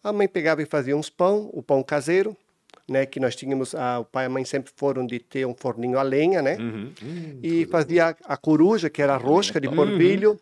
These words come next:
Speaker 2: Uh.
Speaker 1: E daí a mãe plantava um pouco de aipim, co-, a mãe e o pai, a, colhíamos um pouco de mamão,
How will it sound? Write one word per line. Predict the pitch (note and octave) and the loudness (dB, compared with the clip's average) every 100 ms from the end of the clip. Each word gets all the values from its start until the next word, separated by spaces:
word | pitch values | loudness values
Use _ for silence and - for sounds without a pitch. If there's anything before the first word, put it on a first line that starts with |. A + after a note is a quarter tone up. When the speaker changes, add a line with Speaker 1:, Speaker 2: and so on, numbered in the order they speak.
| - | -6
Speaker 2:
Uh. | C#3+ E3+ D#3+ C#3 B2 | -4 -4 -6 -10 -8
Speaker 1:
E | G3+ | 2
daí | F#3 F#3 F#3 | 2 4 4
a | |
mãe | F3 F3+ | 4 2
plantava | F3 D#3+ D3 C#3+ C3 | 2 -2 0 -2 -2
um | C3+ | -4
pouco | C#3+ C#3+ | -4 -4
de | C#3+ | -2
aipim, | F3+ F3+ F#3+ F#3+ E3+ | -2 -2 4 4 4
co-, | - A#2+ - - | 0 -18 -18 -12
a | D#3 | -4
mãe | C3 C3 | -2 -2
e | D3 | -2
o | |
pai, | - F3 F3+ E3 C#3+ - - - | 2 4 4 2 -2 -8 -20 -6
a, | C3+ B2+ B2 | -2 0 -2
colhíamos | - C#3 D3 C#3 B2 | -4 0 0 0 -4
um | B2 | -6
pouco | C#3+ C3+ | -6 -6
de | B2 | -6
mamão, | C#3 D#3+ F3 G3+ G3 E3+ | -2 2 2 4 4 2